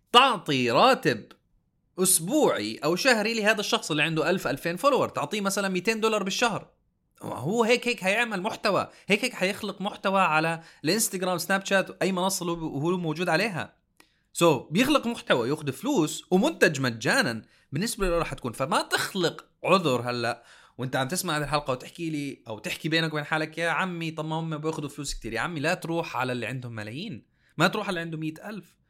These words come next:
روح على الناس اللي عندهم ألف، ألفين، خمسة، عشرة. وكيف ممكن تروح على، شو هي المنصات؟ وين موجودين؟ على سناب شات، روح دور على سناب شات، على الانستغرام، روح دور على الانستغرام. في بار موجود، سيرش، بحث،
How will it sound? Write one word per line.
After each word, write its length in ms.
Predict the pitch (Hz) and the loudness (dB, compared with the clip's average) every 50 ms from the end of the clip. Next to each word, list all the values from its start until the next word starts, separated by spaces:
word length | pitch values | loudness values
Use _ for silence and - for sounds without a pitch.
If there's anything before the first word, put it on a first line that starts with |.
| _ _ 160 | _ _ -4
روح 220 | 175 190 190 - | -4 -2 -2 -2
على 120 | 170 156 | -2 -2
الناس 320 | 151 147 156 160 170 - - | -2 -2 -2 -2 -2 -2 -4
اللي 100 | 143 147 | -4 -6
عندهم 300 | 160 151 139 139 139 139 - _ _ _ _ _ - 156 | -6 -6 -6 -6 -8 -8 -12 _ _ _ _ _ 2 2
ألف، 420 | 175 208 202 175 - - - - _ _ _ _ _ - | 2 2 2 -2 -8 -12 -18 -20 _ _ _ _ _ -20
ألفين، 540 | - 90 - - 170 208 220 185 120 - - - | -20 -12 -6 -2 -2 0 0 -2 -4 -8 -12 -12
خمسة، 520 | - - 165 196 214 190 - - - - - - | -6 -4 -2 -2 -2 -4 -6 -8 -8 -12 -14 -2
عشرة. 580 | - - - 247 - - 185 135 104 - - _ _ _ _ _ _ _ _ _ _ _ _ _ _ _ _ _ _ _ _ _ | 4 6 6 6 6 4 0 -2 -4 -6 -12 _ _ _ _ _ _ _ _ _ _ _ _ _ _ _ _ _ _ _ _ _
وكيف 380 | 127 127 - - 269 294 - 277 | -8 -2 4 4 4 6 4 2
ممكن 220 | 269 - 247 226 | 0 0 0 0
تروح 160 | 226 233 240 | 2 2 2
على، 240 | 240 226 220 208 175 | 4 2 2 0 -2
شو 260 | 160 - 196 214 220 | -2 -4 -4 -2 -2
هي 200 | 226 226 220 214 | -2 -2 0 0
المنصات؟ 680 | 190 190 185 175 175 170 - - - 208 220 233 - - - _ _ _ _ _ _ - | 0 0 0 -2 -2 -2 -2 0 0 0 0 -2 -6 -10 -18 _ _ _ _ _ _ 0
وين 220 | 147 220 277 294 | 4 4 4 4
موجودين؟ 540 | 262 254 247 220 208 214 190 269 302 285 180 | 4 2 0 -2 -2 -4 -4 -2 -2 -2 -2
على 180 | 127 131 135 135 | -2 -2 -2 -2
سناب 360 | - - 196 214 233 226 - | -2 0 2 2 2 2 2
شات، 220 | - 233 220 - | 0 0 0 -2
روح 160 | - 247 - - - | -4 -8 -8 -2 2
دور 340 | 170 214 277 320 302 262 220 | 6 6 8 8 6 6 6
على 160 | 185 180 175 | 4 4 2
سناب 300 | 175 - - 202 202 190 | 0 -2 -4 -6 -6 -6
شات، 100 | - - | -2 2
على 140 | 139 143 160 | 2 2 2
الانستغرام، 520 | 170 220 233 - - 233 220 220 214 208 | 2 -2 -2 -4 -4 -6 -8 -8 -8 -6
روح 200 | 208 202 - - | -8 -8 -6 0
دور 320 | 139 170 226 302 294 277 226 | 2 4 4 4 4 2 2
على 180 | 202 196 196 | 2 0 0
الانستغرام. 600 | 196 208 254 269 - 277 233 240 233 208 147 139 - _ _ _ _ _ _ _ | -2 -2 -4 -4 -4 -4 -4 -2 -2 -4 -6 -8 -14 _ _ _ _ _ _ _
في 240 | - 208 240 262 240 | -2 0 2 2 2
بار 340 | 156 147 180 220 247 254 214 | 4 6 6 6 6 4 4
موجود، 420 | 196 185 180 175 185 226 233 190 | 2 2 0 0 0 -2 -4 -4
سيرش، 420 | - - 220 226 220 175 - - | -2 0 2 2 0 0 -4 -6
بحث، 280 | - 220 214 - - | -4 -4 -4 -4 -6